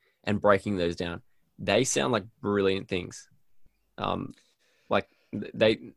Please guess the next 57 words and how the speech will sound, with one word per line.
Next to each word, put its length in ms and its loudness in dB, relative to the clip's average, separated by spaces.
I'm 180 4
not 200 6
rolling 280 6
my 180 0
eyes 100 -4
going, 220 -4
"Gee, 180 0
do 100 0
I 60 0
have 220 -6
to 80 -10
do 160 -2
that? 180 -2
Do 140 0
I 100 4
have 280 -2
to 100 -4
find 280 -2
meaning 360 -2
in 80 -2
my 160 0
life?" 360 0
I'm 100 2
going, 200 6
"Gee, 200 2
actually, 280 2
I 80 4
want 260 2
purpose. 320 2
I 60 2
want 220 0
a, 200 -6
a, 240 -6
some 200 0
sort 200 2
of 80 -2
ambition 720 -4
and 80 -8
some 180 0
sort 180 0
of 80 -6
call 420 2
to 100 -12
be 260 -4
in 80 -4
my 140 -6
life." 400 -6
Um, 420 -2
so 160 2
that, 160 0
that's, 300 4
that 160 6
surprised 420 0
me 220 -2
as 180 -4
to 80 -12
how 400 -4